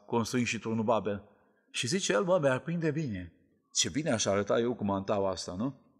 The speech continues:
Hm. Ă, Acan nu era un om sărac. La un moment dat, când Dumnezeu, ă, rostește pedeapsa asupra lui, vedem în, ă,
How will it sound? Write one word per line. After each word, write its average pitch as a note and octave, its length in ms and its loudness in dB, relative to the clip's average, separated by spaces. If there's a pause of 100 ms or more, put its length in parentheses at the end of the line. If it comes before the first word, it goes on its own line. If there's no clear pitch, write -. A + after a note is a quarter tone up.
(340)
Hm. - 180 -6 (960)
Ă, C#3 420 6 (220)
Acan C4+ 340 6
nu D#4+ 160 -8 (180)
era D4+ 120 6
un G#3+ 180 6
om E3 140 4
sărac. A#2 800 4 (1080)
La D3 140 12
un F#3 60 12
moment F3+ 260 4
dat, A#3+ 180 8
când G3+ 200 4
Dumnezeu, F#3 640 10
ă, E3+ 400 12 (300)
rostește E3+ 680 10
pedeapsa E3+ 500 8
asupra D3+ 420 10
lui, G3 420 4 (200)
vedem F#3 360 10
în, E3+ 200 6
ă, D#3 520 10